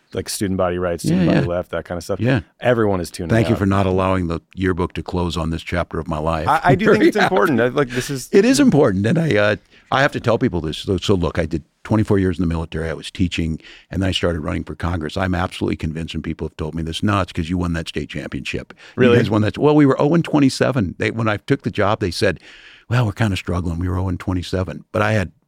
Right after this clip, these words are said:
Speaker 2: some other coaches I worked with who were great guys, and we said, "This is nonsense. Let's just turn this thing around." Three years later, state champion. Now they're the state powerhouse.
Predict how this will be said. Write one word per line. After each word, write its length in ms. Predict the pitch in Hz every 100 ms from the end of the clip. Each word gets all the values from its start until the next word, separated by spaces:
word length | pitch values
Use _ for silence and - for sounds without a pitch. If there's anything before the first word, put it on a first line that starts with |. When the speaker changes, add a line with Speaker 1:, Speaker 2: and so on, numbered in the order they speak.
| _
Speaker 2:
some 220 | - 87
other 160 | 90 80
coaches 360 | - 104 104
I 80 | 95
worked 240 | 87 87 -
with 140 | 85
who 80 | 78
were 120 | 76
great 300 | 78 90 101
guys, 300 | 87 82 80 - - -
and 140 | - 107
we 80 | 113
said, 240 | - 95
"This 180 | 123 -
is 200 | - -
nonsense. 520 | 80 82 - - - -
Let's 160 | 92
just 140 | 87 -
turn 160 | 95
this 160 | 87 85
thing 120 | 90
around." 240 | 90 117 -
Three 180 | 107 98
years 220 | 92 90
later, 200 | 98 95
state 220 | - 90
champion. 440 | - 101 104 117 90
Now 160 | 90
they're 120 | 95
the 80 | 95
state 300 | - - 95 -
powerhouse. 600 | 87 73 76 - -